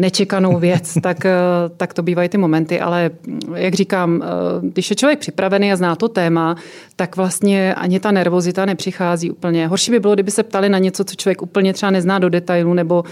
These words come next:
něco, co je vysoce odborný, eh, tak pak samozřejmě se to asi s tou nervozitou třeba spojí.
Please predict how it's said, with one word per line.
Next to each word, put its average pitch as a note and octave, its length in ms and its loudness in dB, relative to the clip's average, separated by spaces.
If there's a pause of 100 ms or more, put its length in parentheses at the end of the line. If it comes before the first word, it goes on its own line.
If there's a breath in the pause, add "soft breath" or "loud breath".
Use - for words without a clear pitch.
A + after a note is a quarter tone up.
(300 loud breath)
něco, F#3 180 -2
co F#3+ 100 -2
je G3 60 2
vysoce G#3+ 440 0
odborný, F#3 920 2
eh, D#3 40 -10 (300)
tak F#3 140 -2 (120)
pak F3+ 240 -6
samozřejmě F3+ 540 0
se F3 100 -8
to E3 100 -2
asi E3+ 160 -4
s - 40 -10
tou F#3 120 -4
nervozitou D#3+ 400 -2
třeba F3+ 160 -4
spojí. D#3 340 -8